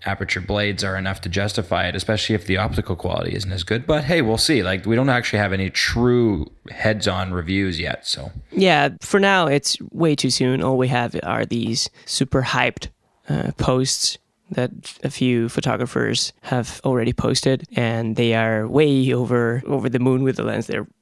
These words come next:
Speaker 2: super enthusiastic about it.
Speaker 1: They love it.
Speaker 2: And, uh,
Speaker 1: <laughs>
Speaker 2: I am just not, not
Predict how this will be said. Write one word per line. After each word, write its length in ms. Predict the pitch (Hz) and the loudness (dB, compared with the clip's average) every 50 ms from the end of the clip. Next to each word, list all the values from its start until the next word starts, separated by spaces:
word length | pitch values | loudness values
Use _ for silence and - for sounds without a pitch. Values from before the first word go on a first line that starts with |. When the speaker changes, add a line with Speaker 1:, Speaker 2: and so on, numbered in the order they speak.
| _ _ - | _ _ -6
Speaker 2:
super 300 | - - - - - 117 | -2 0 0 2 2 0
enthusiastic 680 | 80 113 - - 117 - - - 95 120 - - - - | 0 -2 -4 -4 -2 -2 0 0 0 -2 -2 -4 -4 -4
about 280 | - - 73 90 104 | -4 -4 -2 -2 -2
it. 140 | 87 90 - | -2 -4 -4
Speaker 1:
They 120 | - 98 | -2 -2
love 260 | 92 92 95 92 92 85 | -2 0 0 0 -2 -2
it. 140 | - - - | -6 -6 -4
Speaker 2:
And, 540 | 123 120 120 120 117 117 117 120 120 113 - | -2 -2 0 0 2 2 2 2 2 2 0
uh, 120 | 113 - - | 0 0 0
Speaker 1:
<laughs> 40 | - | 2
Speaker 2:
I 240 | - 120 135 160 | 2 2 4 4
am 240 | 190 202 196 196 180 | 4 4 2 2 2
just 320 | - 165 165 160 - - - | 2 2 2 2 0 0 0
not, 360 | - 156 151 147 147 - _ _ _ - | 0 0 2 0 0 -2 _ _ _ -4
not 260 | - 135 131 131 127 | -4 -2 -2 -2 -4